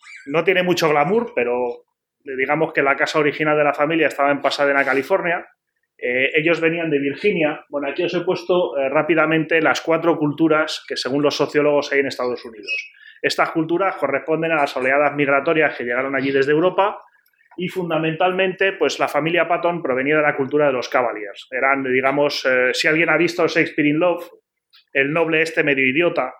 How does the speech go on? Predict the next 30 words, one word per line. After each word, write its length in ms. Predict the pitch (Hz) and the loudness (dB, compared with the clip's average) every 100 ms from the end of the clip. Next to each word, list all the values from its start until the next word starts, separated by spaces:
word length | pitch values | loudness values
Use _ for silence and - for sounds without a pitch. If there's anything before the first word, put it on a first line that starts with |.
| _ | _
pues, 220 | - - | -14 -12
es, 220 | 139 - | -16 -6
digamos 340 | 139 143 165 156 | -2 0 0 0
que 120 | 160 | 0
era 100 | 160 | 0
de 60 | |
esta 200 | 151 160 | 0 0
pequeña 380 | 143 139 160 147 | 0 0 0 0
media 220 | 143 151 | 2 2
nobleza 480 | 151 147 160 - 170 | 2 2 0 0 -4
que 120 | 143 127 | -4 -2
viaja 420 | 156 156 123 110 - _ - - _ | 0 0 -2 -8 -12 _ -20 -20 _
a 80 | 127 | -2
las 180 | 147 151 | -2 0
Américas, 560 | 165 160 160 160 160 160 | 0 2 0 0 -2 -4
que 100 | 120 | -10
se 120 | 139 | -10
instala 280 | 127 156 151 | -4 0 0
allí 220 | 160 165 | 0 0
y 20 | |
que 120 | 135 | 0
trae 160 | 120 147 | 0 0
una 160 | 156 | 2
serie 220 | 143 151 151 | 0 2 2
de 100 | 143 | 2
valores, 480 | 143 147 151 156 - | 2 2 2 0 -6
pues, 260 | 120 - | -8 -8
digamos, 420 | 123 127 143 147 | -4 -2 0 -2
como 300 | - 127 117 | -2 -4 -4
muy, 520 | 117 139 131 127 113 | -4 -2 0 0 -2